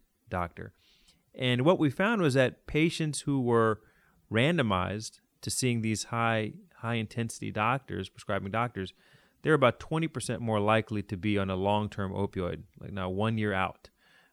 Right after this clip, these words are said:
uh, compared to patients who were, who were, who were initially seen by a low prescribing doctor. And the summary is that, that, I think, adds some credence to the idea that a single prescription,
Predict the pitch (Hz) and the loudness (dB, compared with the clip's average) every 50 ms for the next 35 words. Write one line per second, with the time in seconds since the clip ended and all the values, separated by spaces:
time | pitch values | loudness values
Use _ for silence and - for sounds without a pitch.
0 | _ _ - 107 95 - - 110 - - 117 107 - 107 - - 104 95 95 95 | _ _ -8 -8 -8 -4 -6 -4 0 2 0 0 0 -2 -2 -2 -2 -2 -2 -6
1 | - 98 95 95 90 - _ _ _ - 107 98 95 92 - - 98 - 101 101 | -6 -4 -6 -6 -6 -8 _ _ _ -14 -10 -8 -8 -8 -8 -10 -12 -6 -4 -2
2 | 95 92 104 123 123 - - 127 120 107 - - 131 120 113 104 101 95 92 _ | 0 2 2 2 0 0 -2 -4 -4 -2 -2 -2 0 2 2 2 0 0 -4 _
3 | _ _ _ _ - _ _ _ _ _ 95 101 95 95 95 95 92 92 92 92 | _ _ _ _ -20 _ _ _ _ _ -2 0 0 0 0 0 -2 -2 -2 -2
4 | 90 - - 101 98 98 92 - 92 - - 90 87 90 - 85 78 80 80 82 | -4 -4 -2 -2 -2 -2 -2 -4 -8 -8 -6 -8 -8 -8 -8 -10 -10 -10 -12 -12
5 | - - - - _ _ _ _ _ _ _ _ _ _ _ - 113 117 120 117 | -12 -16 -18 -18 _ _ _ _ _ _ _ _ _ _ _ -2 0 2 2 2
6 | 117 117 143 - - 120 - - - 175 196 196 185 156 135 117 104 120 113 110 | 0 -2 -6 -6 -6 -6 -4 0 2 2 2 4 4 4 4 4 4 2 0 0
7 | - _ _ _ 123 127 135 131 - _ _ _ _ _ _ - 107 98 - - | -4 _ _ _ 2 2 2 0 -2 _ _ _ _ _ _ -4 -4 -4 -2 0
8 | 170 165 139 120 - - - 113 117 120 120 113 - - - 110 107 101 - - | 0 0 0 0 -4 -4 0 2 2 2 2 2 -2 -2 -2 -2 -2 -2 -6 -6
9 | - - 131 131 127 120 107 - - - 113 117 110 107 104 101 92 123 131 127 | -2 0 2 4 2 2 0 -6 -6 -4 -2 0 2 2 0 0 0 0 2 2
10 | 113 104 95 104 101 101 98 90 - - - 143 143 143 135 120 - - 104 - | 2 2 2 0 0 0 -2 -4 -6 -4 -4 -2 -2 0 -2 -2 -2 -4 -6 -6
11 | - - 160 160 - - - 95 95 95 | -4 -4 -4 -4 -4 -6 -6 -6 -6 -6